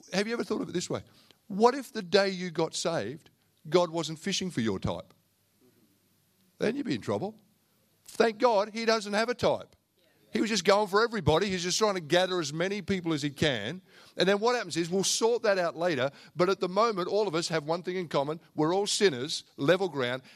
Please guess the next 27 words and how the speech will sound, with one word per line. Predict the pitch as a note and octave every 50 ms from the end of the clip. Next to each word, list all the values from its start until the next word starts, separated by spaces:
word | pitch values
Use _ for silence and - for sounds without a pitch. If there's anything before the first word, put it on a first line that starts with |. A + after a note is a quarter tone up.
| -
And | - D#3+ D3
so | - G3 F3
we | F3 F#3 F3+
capture | - - - A3 A3 A3 A3 _ - - - A#2+ G2 A2 C#3 E3 - - - -
a | - F3
whole | E3 D#3+ F#3+ G3+ A3+
bunch | A#3+ G3 A3 A3 G#3+ -
of | G#3+ E3+
people | - - C3+ B2+ B2+ C3 C#3+ D3 - - -
that | E3+ F3 - -
won't | E3 F#3+ G#3+ G#3+ G#3
talk, | - - G#3 G3+ G#3 G#3+ G#3 -
act, | F3+ F#3+ F#3+ - -
sound, | - - G3 F#3 F#3+ G3 F#3+ D#3+
look, | E3 E3+ F#3 G3 A#3 A#3 - - - - - - -
behave | A#2+ F3+ F#3 F3+ F3+ E3 G3 G3 G3+ F#3+ C#3 A#2+ A#2+ B2+ E3 F#3+ F#3+ - - _ -
like | A#2+ B2 C#3 D3 D3+ - -
you | C#3 C#3 C3
at | B2
all. | A2+ G#2 F#2 G2 A2 - _ _ _ _ _ _ _ _ _ _ _ _ _ -
Next | A#2 B2+ B2 -
week, | - B2+ B2 A2+ - - - - - -
I | - G#2
get | G#2 A#2 A2+ A2
it | G#2+ A2
every | G2+ G#2 G#2
year. | F#2+ G2 F2 F2 F2+ G#2+